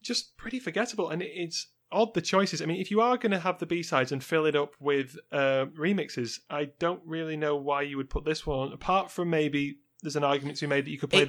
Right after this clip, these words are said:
Speaker 1: this
Speaker 2: a,
Speaker 1: in a club.
Speaker 2: it's an odd co-, uh, collection of songs, certainly.
Speaker 1: Hmm.
Speaker 2: Um, and it's, uh, it's,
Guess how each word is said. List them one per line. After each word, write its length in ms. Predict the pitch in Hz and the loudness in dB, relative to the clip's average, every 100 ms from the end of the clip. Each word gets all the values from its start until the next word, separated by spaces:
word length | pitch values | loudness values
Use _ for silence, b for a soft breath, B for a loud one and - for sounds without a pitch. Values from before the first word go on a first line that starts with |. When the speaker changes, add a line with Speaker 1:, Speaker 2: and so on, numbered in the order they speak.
| 135 | 4
Speaker 1:
this 20 | |
Speaker 2:
a, 60 | 190 | 2
Speaker 1:
in 80 | 147 | 2
a 40 | |
club. 300 | - 135 120 - _ | 0 -2 -4 -10 _
Speaker 2:
it's 220 | 175 - | -6 0
an 100 | 170 | 4
odd 220 | 165 151 - | 4 4 2
co-, 100 | 156 | 0
uh, 300 | 139 131 127 | 2 0 -2
collection 480 | - 135 131 - 123 | 0 0 0 -2 -2
of 100 | 120 | -2
songs, 460 | - 117 101 98 | 0 0 -2 -6
certainly. 640 | - 113 104 104 101 95 - _ _ | -4 -2 -2 -6 -10 -12 -18 _ _
Speaker 1:
Hmm. 260 | 160 131 120 117 _ _ | -14 -14 -14 -18 _ _
Speaker 2:
Um, 580 | 107 107 104 107 104 104 - _ _ _ _ _ _ _ _ _ _ _ _ _ _ _ - | -8 -4 -2 -2 -4 -8 -14 _ _ _ _ _ _ _ _ _ _ _ _ _ _ _ -6
and 340 | 147 147 139 131 | 0 4 2 0
it's, 220 | 156 131 139 | -8 -12 -14
uh, 60 | 131 | -14
it's, 200 | - - | -10 -10